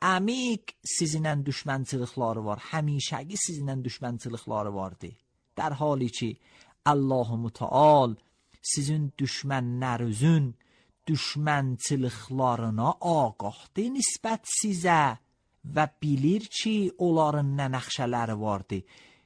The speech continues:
Liza sizləri xoşyarlığa dəvət eləyir və sizdən istəyir ki,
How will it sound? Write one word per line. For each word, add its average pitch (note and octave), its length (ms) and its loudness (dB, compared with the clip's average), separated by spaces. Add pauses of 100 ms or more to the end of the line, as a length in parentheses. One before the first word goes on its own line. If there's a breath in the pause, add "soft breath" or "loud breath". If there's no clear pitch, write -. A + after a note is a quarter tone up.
(140 soft breath)
Liza A3+ 480 4
sizləri F3 640 -2 (100)
xoşyarlığa A2 840 -2
dəvət G#2 480 -6
eləyir G#2 580 -6 (200 soft breath)
və C#3 140 -2
sizdən C#3+ 440 -2
istəyir F3+ 320 -2
ki, F3+ 220 -2